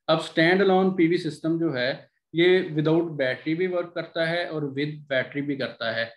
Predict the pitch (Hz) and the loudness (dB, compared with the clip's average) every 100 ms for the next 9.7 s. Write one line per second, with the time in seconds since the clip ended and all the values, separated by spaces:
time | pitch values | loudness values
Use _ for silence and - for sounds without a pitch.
0 | _ _ 147 151 170 190 160 156 151 160 | _ _ 0 4 4 4 2 2 2 0
1 | 190 190 165 180 190 170 165 165 156 170 | 0 0 2 2 2 -2 -2 -2 -2 -4
2 | 160 160 147 147 143 - 151 - 156 160 | -6 -4 -4 -4 -8 -8 -10 -4 -2 0
3 | 160 - 143 147 147 - - - 151 143 | 0 0 2 2 0 -10 -20 -10 -2 2
4 | 143 143 143 151 147 160 156 151 151 151 | 2 2 0 -2 0 0 0 -2 -2 -2
5 | 151 147 139 156 151 151 139 135 135 147 | -4 -4 -6 -4 -6 -4 -4 -4 -4 -4
6 | 139 127 135 151 135 135 131 - _ - | -4 -6 -6 -8 -6 -10 -10 -20 _ -6
7 | 151 160 160 160 151 160 151 139 135 156 | 0 2 2 0 2 2 4 2 2 2
8 | 151 135 143 147 143 143 143 143 147 147 | 0 0 -2 0 -2 -2 -4 -4 -6 -6
9 | 131 135 135 160 156 147 | -4 -6 -6 -2 -2 -2